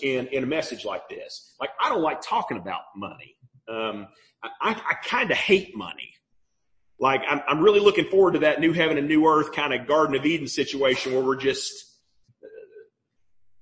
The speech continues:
I don't know that it's gonna be like that. Maybe we're not just gonna be walking around picking fruit off trees, okay? But, but what, however it ends up being, like, I, I, I don't like having to, to ask those questions. Christy handles all the money,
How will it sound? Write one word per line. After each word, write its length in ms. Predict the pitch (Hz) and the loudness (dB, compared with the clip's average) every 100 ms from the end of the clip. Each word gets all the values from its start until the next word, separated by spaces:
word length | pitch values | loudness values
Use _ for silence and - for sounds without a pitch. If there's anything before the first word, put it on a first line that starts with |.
| 120 | -8
I 40 | |
don't 100 | 117 | -6
know 100 | 113 | -6
that 60 | 101 | -8
it's 100 | - | -12
gonna 140 | 104 | -12
be 160 | 92 120 | -6 -6
like 240 | 95 - | -6 -10
that. 240 | 90 95 110 | -12 -10 -8
Maybe 180 | 110 | -8
we're 140 | 107 110 | -6 -6
not 160 | 117 | -8
just 120 | - - | -10 -12
gonna 140 | 101 | -10
be 60 | 101 | -8
walking 240 | 101 101 | -10 -10
around 100 | 92 117 | -12 -12
picking 180 | 92 | -14
fruit 220 | - 101 87 | -12 -12 -12
off 140 | 82 | -14
trees, 280 | 95 82 85 | -16 -16 -16
okay? 260 | 87 113 110 | -10 -8 -4
But, 200 | 117 107 - | -6 -6 -8
but 260 | 131 127 120 - - | 0 0 0 -8 -4
what, 180 | 160 175 180 | 4 4 4
however 460 | 190 214 262 247 | 2 4 4 2
it 80 | 196 | 2
ends 160 | 190 156 | 2 0
up 160 | 131 | 2
being, 320 | 180 233 180 | 0 4 2
like, 200 | 156 156 147 | 2 -2 -2
I, 100 | 156 - - - | -6 -6 -16 -8
I, 80 | 151 143 | -6 -2
I 40 | |
don't 260 | 151 233 160 | 2 2 2
like 380 | 156 180 208 - - _ - | -2 0 0 -4 -10 _ -4
having 240 | 160 147 135 | -2 -2 -2
to, 220 | 143 131 | -4 -4
to 220 | - 135 - | -6 -6 -6
ask 240 | 143 147 - | -8 -8 -4
those 160 | 120 | -6
questions. 400 | - 143 - - _ _ - | -2 -2 -2 -8 _ _ -8
Christy 320 | 233 - 165 | -6 -2 0
handles 280 | 165 147 127 | 0 0 0
all 140 | 139 | 0
the 80 | 127 | 0
money, 380 | 123 123 98 | -2 -4 -6